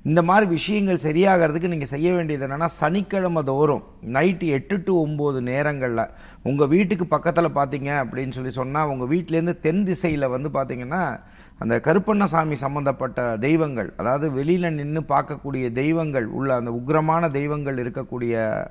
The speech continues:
அஹ், கோயிலை மனசார நினைச்சு ஒரு கருப்பு துணியில என்ன பண்ணுங்க, உங்களால முடிஞ்ச காசை எடுத்து எடுத்து முடிஞ்சு வைங்க. அதோட சேர்த்து உங்களுடைய முடிஞ்சு வைங்கன்னா just மூடி மூடி வைங்கம்மா. இதை விடாம ஒரு எட்டு வாரங்கள்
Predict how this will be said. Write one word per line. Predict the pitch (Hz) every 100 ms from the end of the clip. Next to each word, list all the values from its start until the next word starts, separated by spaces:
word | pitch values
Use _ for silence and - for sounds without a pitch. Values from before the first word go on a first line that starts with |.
| -
அஹ், | 110 110 107
கோயிலை | 151 170 165 131
மனசார | 127 131 143 151
நினைச்சு | 147 123 123 - 277 - - - -
ஒரு | 127 135
கருப்பு | 165 - 202 220
துணியில | 185 180 165
என்ன | 151 143
பண்ணுங்க, | 143 143 160 147 139
உங்களால | 147 180 160
முடிஞ்ச | 147 151 147
காசை | 139 147 - 135
எடுத்து | 127 131
எடுத்து | 135 135
முடிஞ்சு | 143 135 156 170
வைங்க. | 143 123 143 208 - - - -
அதோட | 113 147 202
சேர்த்து | 214 - 170 156 233 185
உங்களுடைய | 151 170 190 180 165
முடிஞ்சு | 147 165 185
வைங்கன்னா | 190 160 190 202
just | 160 -
மூடி | 175 165 175
மூடி | 165 180
வைங்கம்மா. | 160 147 147 131 180
இதை | 196 135
விடாம | 131 135 147 170 196 220
ஒரு | 180 147 131
எட்டு | 127 - - 190
வாரங்கள் | 147 170 185 170